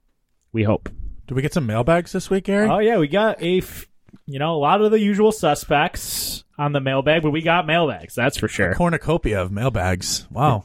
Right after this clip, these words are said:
Speaker 1: Yep. And w-, we're gonna get it started off with our re-, one of our resident Michigan listeners.
Speaker 2: See, I like that. Our Michigan listeners listened. Who is it?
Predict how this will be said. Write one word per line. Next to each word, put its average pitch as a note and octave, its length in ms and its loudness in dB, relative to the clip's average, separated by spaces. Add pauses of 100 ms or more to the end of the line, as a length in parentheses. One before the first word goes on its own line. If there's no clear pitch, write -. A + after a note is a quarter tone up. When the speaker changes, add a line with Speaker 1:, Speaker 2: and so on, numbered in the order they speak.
Speaker 1:
Yep. A#2 300 2 (160)
And C#3+ 260 0
w-, C3+ 380 -2
we're C#3+ 80 -2
gonna F3 160 2
get E3+ 120 0
it D#3+ 100 0
started D#3+ 400 2
off D#3+ 680 -2
with C3+ 300 0
our C#3+ 380 4
re-, C3+ 260 2
one D3 120 0
of E3 80 0
our E3 80 2
resident D#3 360 0
Michigan A#2 420 2 (280)
listeners. A2+ 460 2 (120)
Speaker 2:
See, F3 220 -8
I E3+ 100 -2
like E3+ 240 0
that. A2 240 -4 (120)
Our D#3 120 0
Michigan E3+ 340 -2
listeners D#3 400 0
listened. C#3 500 -2 (1080)
Who C3+ 160 2
is A2 120 0
it? G2+ 140 -8